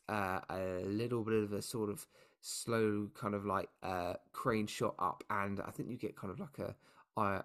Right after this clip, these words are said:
like a, um, a shot moving up of new Iron Heart as well being made, uh, and flying up into the sky. So you've, there's, there's, I think it's gonna be great. Uh, it's gonna be emotional. I think it's going to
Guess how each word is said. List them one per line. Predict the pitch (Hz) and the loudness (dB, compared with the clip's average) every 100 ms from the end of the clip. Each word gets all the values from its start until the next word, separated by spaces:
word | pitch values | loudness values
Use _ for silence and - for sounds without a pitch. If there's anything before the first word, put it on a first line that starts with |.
| - | -4
like | - - | -6 -8
a, | - _ - 92 | -12 _ -8 -6
um, | 90 95 - - - _ _ - | -6 -10 -10 -8 -8 _ _ -14
a | - | -10
shot | - - - | -6 0 0
moving | 127 120 110 104 | 0 0 0 0
up | 104 - | 0 2
of | 104 104 - | 0 0 -4
new | 110 107 | -2 2
Iron | - 104 101 | 4 4 2
Heart | - 107 101 | 4 6 6
as | 98 - | 2 -2
well | 110 104 | 2 2
being | 104 107 101 | 2 2 2
made, | 101 104 101 101 101 - - - - | 2 2 2 0 -2 -10 -20 -20 -10
uh, | - 101 95 95 95 | 0 2 4 2 0
and | - 98 98 | -2 -4 -6
flying | - 113 101 | -4 0 2
up | 101 - | 2 -2
into | 107 - | -6 -6
the | 104 | -8
sky. | - - 110 104 104 101 101 101 - - | -6 0 4 6 4 4 2 -2 -10 -12
So | - | 0
you've, | 110 107 113 117 | 4 4 2 -2
there's, | - 117 110 - - | 0 4 4 0 -4
there's, | 131 107 104 - - _ | 0 0 0 -4 -12 _
I | 110 | -2
think | 104 107 | 0 -2
it's | 107 | 0
gonna | 101 | -2
be | 90 | -6
great. | 80 71 71 - - - - - | -4 -4 -4 -6 -16 -20 -14 -4
Uh, | |
it's | 98 - | -2 -2
gonna | - 98 | -2 -2
be | 85 | -2
emotional. | 95 101 101 120 127 - _ - | 0 0 0 0 -2 -4 _ -12
I | |
think | 107 101 - | -10 -8 -8
it's | - | -8
going | 85 85 | -6 -6
to | - 82 85 | -4 -2 -2